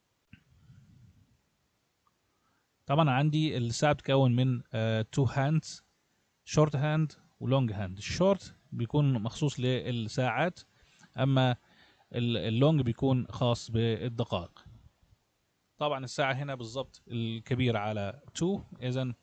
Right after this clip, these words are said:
الساعة بتكون two o'clock. Two o'clock. يبقى الصغير لما يجي على الرقم بيكون two. هنا مثلًا حطيناه على three،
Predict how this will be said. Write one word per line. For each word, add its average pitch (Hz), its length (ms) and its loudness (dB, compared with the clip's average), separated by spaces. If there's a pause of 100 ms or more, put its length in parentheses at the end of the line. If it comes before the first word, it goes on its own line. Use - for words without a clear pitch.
(880)
الساعة 123 400 -2
بتكون 117 340 -6 (120)
two 190 240 0 (340)
o'clock. - 400 -6 (1040)
Two 180 200 -2 (840)
o'clock. 120 280 -6 (560)
يبقى 120 180 -4
الصغير 120 680 -6
لما 110 220 -6
يجي 123 220 -4
على 104 300 -2 (440)
الرقم 127 340 -4
بيكون 190 220 -8
two. 151 60 -8
هنا 135 220 -4
مثلًا 127 300 -6
حطيناه 127 280 -8
على 127 200 -2
three، 170 260 -8